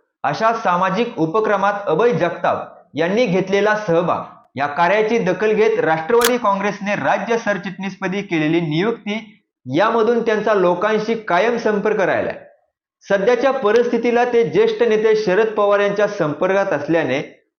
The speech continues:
माढ्याची जबाबदारी त्यांच्यावर दिली जाऊ शकते, अशी चर्चा सुरू आहे. त्या अनुषंगाने त्यांनी जोरात तयारी सुद्धा केली.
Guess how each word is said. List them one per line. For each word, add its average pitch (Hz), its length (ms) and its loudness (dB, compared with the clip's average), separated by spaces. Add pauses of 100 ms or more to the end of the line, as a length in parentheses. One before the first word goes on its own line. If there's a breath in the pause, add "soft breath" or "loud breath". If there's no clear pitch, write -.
(120)
माढ्याची 220 500 0
जबाबदारी 196 580 2
त्यांच्यावर 226 640 2
दिली 240 240 2
जाऊ 226 200 2
शकते, 208 600 -2 (140)
अशी 214 280 0
चर्चा 190 460 0
सुरू 156 200 -2
आहे. 101 100 -4 (580)
त्या 196 120 2
अनुषंगाने 185 580 0
त्यांनी 175 400 -2
जोरात 170 380 0 (140)
तयारी 208 260 4
सुद्धा 233 220 2
केली. 185 340 -2